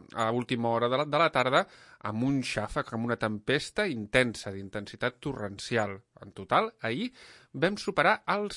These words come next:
cinquanta-dos litres per metre quadrat en vint-i-quatre hores, una ploguda molt considerable. Avui ja ha sortit aquest solet de bon dematí que ja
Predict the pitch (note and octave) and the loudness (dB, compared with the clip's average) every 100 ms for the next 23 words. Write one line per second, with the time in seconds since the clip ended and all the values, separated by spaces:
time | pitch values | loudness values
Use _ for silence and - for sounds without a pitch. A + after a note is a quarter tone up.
0 | - F#3+ F3+ - E3 D#3+ D#3 C3+ C#3 D#3+ | -6 -6 -6 -6 -4 -4 -4 -4 -2 -4
1 | C#3 C3 B2+ D3+ - A#2 A#2 B2+ C3 A2+ | -6 -6 -6 -8 -6 -6 -4 -4 -4 -2
2 | A2 B2 A#2+ G#2+ G#2+ - G#2 G#2+ G#2 G#2 | 2 2 0 -4 -8 -6 -4 0 0 0
3 | F#2+ - G#2+ G#2+ A#2 E3+ E3 D3 C#3 G#3 | -4 -10 -10 -6 -6 -4 -2 0 2 0
4 | - - G#2+ A#2 G#3 - G3 - F#3 A2+ | -2 -12 -4 -2 -2 -4 -8 -4 -2 -2
5 | - - _ _ - - - _ _ A2+ | -6 -20 _ _ -20 -20 -20 _ _ -2
6 | A2+ C#3 A#2 B2 - D3+ A#2+ - C#3+ - | 2 2 2 0 0 -2 -2 -2 -2 0
7 | A#2 A2+ B2 A#2 - - A#2+ B2 A2 A2+ | -2 -2 -4 -4 -6 -6 2 2 2 -2
8 | A#2 A#2 A#2 B2+ C#3 C#3 C3+ C#3 - B2+ | 0 -2 0 -2 -2 -2 -4 -6 -4 -2
9 | B2+ C3 | 4 4